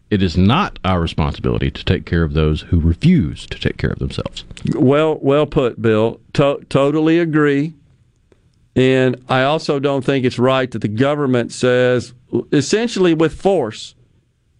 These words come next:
Speaker 2: you were compelled with force to give up some of what you have earned to take care of others.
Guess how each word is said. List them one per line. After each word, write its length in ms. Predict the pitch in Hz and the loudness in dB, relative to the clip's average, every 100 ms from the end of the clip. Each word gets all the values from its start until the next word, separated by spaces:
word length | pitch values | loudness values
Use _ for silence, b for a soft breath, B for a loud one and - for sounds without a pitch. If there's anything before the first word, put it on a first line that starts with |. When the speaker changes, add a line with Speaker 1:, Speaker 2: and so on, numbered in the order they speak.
| _ _ _ _ _ _ _ _ _ _ _ | _ _ _ _ _ _ _ _ _ _ _
Speaker 2:
you 140 | 147 | 2
were 120 | 208 190 | 4 2
compelled 720 | 180 151 - 190 175 127 92 | 0 0 2 2 2 0 -4
with 320 | 139 160 185 | 0 2 2
force 640 | - 247 320 - - - - _ _ _ _ _ _ _ _ _ _ _ _ - | 0 -2 -2 -4 -12 -20 -20 _ _ _ _ _ _ _ _ _ _ _ _ -4
to 100 | - | -2
give 380 | 117 120 175 156 | 0 2 2 2
up 340 | 160 - - | 0 -2 -12
some 320 | - 147 156 | -4 0 2
of 260 | 147 131 110 - | 0 -2 -8 -2
what 300 | 131 156 147 | 0 0 0
you 180 | 160 | 2
have 140 | 175 123 | 2 2
earned 380 | 117 117 160 - _ _ _ _ _ _ _ _ _ _ _ _ _ | 2 2 -2 -6 _ _ _ _ _ _ _ _ _ _ _ _ _
to 100 | 147 | -2
take 280 | 123 160 156 | 0 0 0
care 220 | 165 160 | 0 0
of 100 | 143 | 0
others. 380 | 151 180 101 - | -2 -2 -6 -12